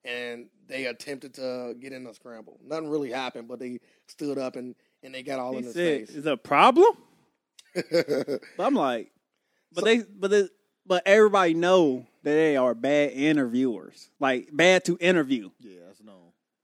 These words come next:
Speaker 2: So, like he said, he said he didn't wanna do it anyway. So
Speaker 1: Yeah, he didn't, and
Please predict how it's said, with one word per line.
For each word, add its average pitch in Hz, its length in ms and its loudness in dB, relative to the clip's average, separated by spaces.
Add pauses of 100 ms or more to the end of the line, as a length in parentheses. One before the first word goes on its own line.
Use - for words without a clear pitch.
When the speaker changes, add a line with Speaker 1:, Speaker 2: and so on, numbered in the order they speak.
Speaker 2:
So, 131 540 2
like 143 160 0
he 143 100 -4
said, 135 240 -2
he 139 120 -2
said 143 160 -6
he 131 60 -4
didn't 123 120 -4
wanna 110 160 -6
do 107 140 -12
it 98 80 -16
anyway. - 400 -20
So - 160 -20 (680)
Speaker 1:
Yeah, 220 120 0
he 240 80 -2
didn't, 156 380 2 (140)
and 170 560 0